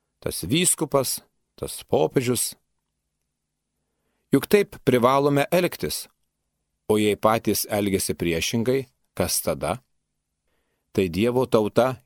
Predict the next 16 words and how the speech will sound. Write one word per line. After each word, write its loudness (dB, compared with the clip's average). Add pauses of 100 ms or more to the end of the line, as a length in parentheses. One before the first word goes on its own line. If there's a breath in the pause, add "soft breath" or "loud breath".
įžeidžiantys -2
papiktinimai, 0 (460)
trukdantis 2
Dievo 2
tautai 2
augti, 0 (320)
žengti 0
pirmin. -2 (1000)
Taip 2
pat 4
ir 2
anais 0
laikais 0 (280)
Dievo 2
tauta 0
matė 2